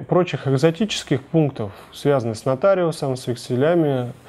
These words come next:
там самое распространённое, наверное, явление — это когда может обратиться в финансовое учреждение, типа банка. Вот они могут не дожидаться, э, решения суда, вступившего в силу, напрямую подавать.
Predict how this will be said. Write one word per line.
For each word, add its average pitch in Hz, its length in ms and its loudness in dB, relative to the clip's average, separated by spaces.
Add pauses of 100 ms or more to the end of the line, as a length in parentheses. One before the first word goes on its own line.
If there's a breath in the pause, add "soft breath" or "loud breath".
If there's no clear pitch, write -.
(460 loud breath)
там 151 260 2
самое 156 280 2
распространённое, 160 760 0
наверное, 127 380 2
явление — 139 440 2
это 127 160 -4
когда 127 320 0
может 135 340 -2
обратиться 117 800 -2
в 113 400 -12
финансовое 127 580 0
учреждение, 117 560 -2
типа - 260 -4
банка. 117 460 0 (800 loud breath)
Вот 156 180 2
они 151 180 4
могут 143 320 2
не 135 80 2
дожидаться, 131 880 0
э, 110 340 -4
решения 123 400 -2
суда, 156 320 0
вступившего 147 480 -4
в 131 40 -6
силу, 131 260 0
напрямую 131 560 0
подавать. 110 600 -4